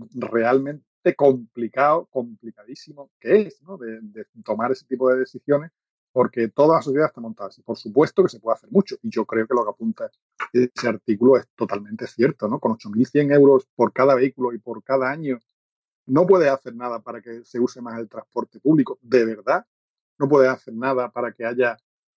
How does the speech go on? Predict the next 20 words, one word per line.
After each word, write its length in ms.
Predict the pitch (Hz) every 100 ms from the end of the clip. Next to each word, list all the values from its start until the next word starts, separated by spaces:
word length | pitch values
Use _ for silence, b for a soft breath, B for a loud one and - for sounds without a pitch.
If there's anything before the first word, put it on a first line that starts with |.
| _
eh, 560 | 127 120 117 113 113 113 -
otra 300 | - 131 135
alternativa 720 | 127 110 117 110 104 247 180
de, 180 | 113 117
de, 260 | 110 110 - -
no 240 | - 113 113
sé, 240 | - 202
de 180 | 175 117
tasas 360 | - 131 - -
para 220 | 123 113
compartir 540 | 117 113 117 107 123
vehículos, 500 | 110 123 156 147 135
no 140 | 127 131
lo 80 | 131
sé. 120 | -
Se 120 | -
pueden 240 | _ 131 139
imaginar 380 | 135 127 139 135
muchas 300 | 131 - 135
cosas 320 | 143 -